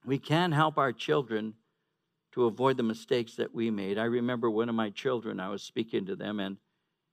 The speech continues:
and I said, um, "You need to be careful about these things," whatever it may have been at that time. But they said to me, "Well, I'm forming my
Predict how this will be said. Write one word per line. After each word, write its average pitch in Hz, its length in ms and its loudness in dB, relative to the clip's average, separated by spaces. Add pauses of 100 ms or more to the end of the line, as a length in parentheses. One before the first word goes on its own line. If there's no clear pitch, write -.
(240)
and 107 180 -8
I 110 120 -4
said, 110 500 -4
um, 98 380 -6 (1900)
"You 127 140 -4
need 143 160 0
to 143 80 -2
be 117 140 -6
careful 131 420 0
about 104 320 -4 (200)
these 110 360 -8 (100)
things," 104 340 -4
whatever 107 360 -2
it 87 100 -12
may 104 140 -8
have 95 240 -8
been 101 180 -6
at 92 160 -10
that 90 160 -6
time. 98 220 -10
But 90 140 -10
they 107 120 0
said 98 300 -6
to 101 80 -10
me, 101 120 -8
"Well, 113 240 -6
I'm 120 200 -4
forming 151 580 -4
my 98 240 -4